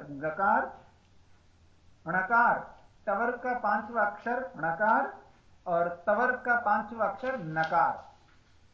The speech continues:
यानी चवर्ग, पवर्ग, कवर्ग,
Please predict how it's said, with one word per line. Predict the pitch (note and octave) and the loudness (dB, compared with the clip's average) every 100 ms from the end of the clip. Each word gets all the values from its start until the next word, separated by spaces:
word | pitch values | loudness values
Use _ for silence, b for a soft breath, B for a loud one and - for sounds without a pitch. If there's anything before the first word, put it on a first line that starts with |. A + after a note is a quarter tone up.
| _ - _ _ - _ _ _ _ _ - _ _ _ - - - - - - _ - | _ -20 _ _ -20 _ _ _ _ _ -20 _ _ _ -20 -20 -20 -20 -20 -20 _ -6
यानी | F#3 A#3 - | -4 -4 -6
चवर्ग, | G#3 G3 A#3 B3+ C4+ D#4+ E4 - - - - | -2 2 4 4 0 -2 -2 -10 -20 -14 -4
पवर्ग, | F#3 G3+ A#3 A#3+ C4 D4+ - - - | 0 4 2 2 2 0 -2 -16 -10
कवर्ग, | G#3+ F#3+ A3+ A#3 A#3 | -4 0 2 2 2